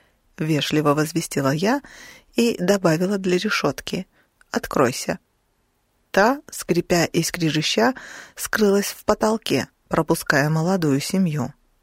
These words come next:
Малыш орать передумал еще в тот момент, как увидел мою гирлянду, а едва молодые люди и нелюдь вошли, детеныш и заявил:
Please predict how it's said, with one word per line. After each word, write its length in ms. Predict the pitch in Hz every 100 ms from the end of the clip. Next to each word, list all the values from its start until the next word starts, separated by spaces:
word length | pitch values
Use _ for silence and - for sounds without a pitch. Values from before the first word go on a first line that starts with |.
| _ - - - - _ -
Малыш 560 | 180 175 175 170 170 -
орать 400 | 170 175 170 -
передумал 720 | 185 165 156 220 220 147 -
еще 420 | - 175 175 - 180
в 80 |
тот 200 | - 175
момент, 380 | 185 170 185 208
как 240 | - 190 -
увидел 400 | 180 160 165 165
мою 240 | 175 185
гирлянду, 760 | 185 208 185 143 120 113 123 - - - - - _
а 120 | 160
едва 340 | 151 165 160 156
молодые 500 | 156 151 151 165 170
люди 300 | 185 156 165
и 180 | - 180
нелюдь 420 | 175 147 147 -
вошли, 440 | 156 147 220 269 - - - _
детеныш 560 | 208 208 220 175 180 -
и 40 | 214
заявил: 580 | 226 226 175 131 123